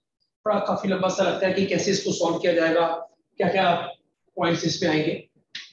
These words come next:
So, अगर एनालाइज करें तो कुछ सीबीएसई की नॉलेज जो हमें चाहिए इसको आंसर करने के लिए, मैं उस पे आ रहा हूं। और जहां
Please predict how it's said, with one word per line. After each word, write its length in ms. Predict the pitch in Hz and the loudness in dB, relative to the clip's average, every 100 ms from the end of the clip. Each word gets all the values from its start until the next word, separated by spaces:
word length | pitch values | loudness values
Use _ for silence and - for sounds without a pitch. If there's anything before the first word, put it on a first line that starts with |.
| - | -16
So, 180 | - 220 208 - 208 | 0 2 2 0 0
अगर 220 | 202 262 | 2 4
एनालाइज 360 | 208 196 196 - | 4 2 2 2
करें 360 | 165 - - - | 0 0 -4 -12
तो 80 | - | -8
कुछ 260 | - 104 - - - - | -4 -2 -4 -8 -18 -16
सीबीएसई 580 | - 208 185 214 - - | -6 0 2 2 2 2
की 80 | 202 | 2
नॉलेज 240 | 180 180 | 2 4
जो 60 | 190 | 4
हमें 120 | 180 | 4
चाहिए 280 | 170 170 170 | 2 2 2
इसको 220 | 151 - | 2 -2
आंसर 240 | 160 190 170 | -2 -2 0
करने 220 | 160 160 | 0 0
के 80 | 165 | 0
लिए, 180 | 170 170 - _ | -2 -2 -12 _
मैं 80 | 175 | -2
उस 100 | 170 165 | 0 0
पे 60 | |
आ 60 | 147 | 0
रहा 100 | 139 | -2
हूं। 100 | - - _ _ _ _ _ _ _ _ _ _ _ _ _ _ _ _ _ _ _ - | -6 -14 _ _ _ _ _ _ _ _ _ _ _ _ _ _ _ _ _ _ _ -4
और 80 | 190 | -2
जहां 300 | 190 185 233 | 0 2 2